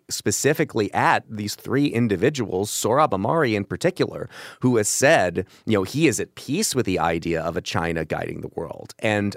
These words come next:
uh, that is the kind of stuff that I find absolutely contemptible. And I think is what makes the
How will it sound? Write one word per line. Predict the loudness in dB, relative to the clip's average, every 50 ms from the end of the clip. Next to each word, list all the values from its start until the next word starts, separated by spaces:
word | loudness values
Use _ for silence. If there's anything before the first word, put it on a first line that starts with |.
| -6 _ -2
uh, | -2 -2 -2 0
that | 2 4 4 6 4
is | 4 2
the | 0 -2
kind | -2 -2 -2 -2 -2 -4
of | -4
stuff | -4 -2 -2 -2 -2 -2 -4
that | -4 -4 0
I | 0 2 2 2 0
find | 0 -2 -2 0 -2 -4 -6 -8 _ -4
absolutely | -2 0 0 0 -2 -2 0 0 2 0 0 0 0 -2 -2 -2 -4 -8 -12 -20 -20 -18 _ -8
contemptible. | -4 -4 -4 -4 -2 0 0 2 2 2 0 -2 -2 -4 -12 -14 -16 -16 -18 -20 -20 -20 -10 -4 -2
And | -2 -2 0
I | 0 2 2 2 2
think | 0 0 0 0 0 -2 -4 0
is | 2 4 4 4 4 2 0 0
what | 0 0 -2 0 0
makes | 0 2 4 4 4 2 0 -2 -4 -4 -6 -8 -12 _ _
the | -8 -4 -2 0 0 0 0 0 0 -2 -2 -4